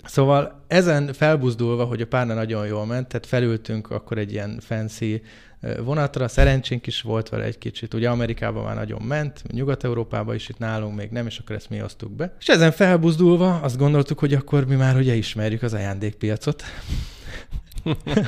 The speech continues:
És akkor elkezdtünk más termék, ö, csoportokat is behozni Kínába.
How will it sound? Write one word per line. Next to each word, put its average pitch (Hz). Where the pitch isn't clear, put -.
És 151
akkor 226
elkezdtünk 135
más 117
termék, 107
ö, 110
csoportokat 107
is 104
behozni 107
Kínába. 202